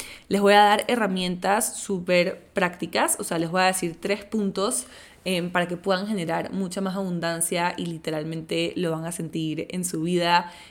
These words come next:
em, cómo pueden empezar como que a cambiar su mindset.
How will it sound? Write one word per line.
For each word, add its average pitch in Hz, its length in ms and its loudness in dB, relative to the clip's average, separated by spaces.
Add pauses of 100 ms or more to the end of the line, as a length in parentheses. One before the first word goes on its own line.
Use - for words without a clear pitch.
(140)
em, 170 520 0
cómo 175 280 -2
pueden 180 220 0
empezar 175 420 -4
como 180 200 -4
que - 160 -6
a 175 100 -10
cambiar 165 520 -4
su 175 420 -4
mindset. 233 800 0